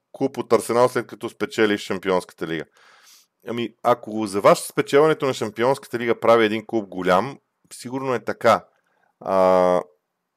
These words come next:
един клуб обаче е голям, м, в моето съзнание по много други причини. Знам, че много хора ще се обидят, но в историята на английския футбол има три велики клуба. Ливърпул, Ман Юнайтед и Арсенал.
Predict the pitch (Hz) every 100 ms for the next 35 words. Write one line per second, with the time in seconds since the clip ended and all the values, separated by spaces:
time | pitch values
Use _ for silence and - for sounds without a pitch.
0 | _ _ 120 120 156 165 131 117 151 147
1 | 110 117 143 - _ _ _ _ _ _
2 | _ _ - 113 104 101 101 - 104 120
3 | - 110 107 135 127 - 113 120 135 107
4 | 117 101 - 98 - 92 78 _ _ _
5 | _ _ _ _ _ - 101 151 - 165
6 | 170 - 170 160 - 117 117 123 104 98
7 | - 123 156 165 156 127 135 135 123 113
8 | 117 131 139 123 _ 135 147 - - 104
9 | 104 113 117 - 98 90 85 - _ _
10 | _ _ _ _ _ _ _ _ _ _
11 | 113 120 117 120 113 117 110 110 104 -
12 | 98 85 95 87 85 131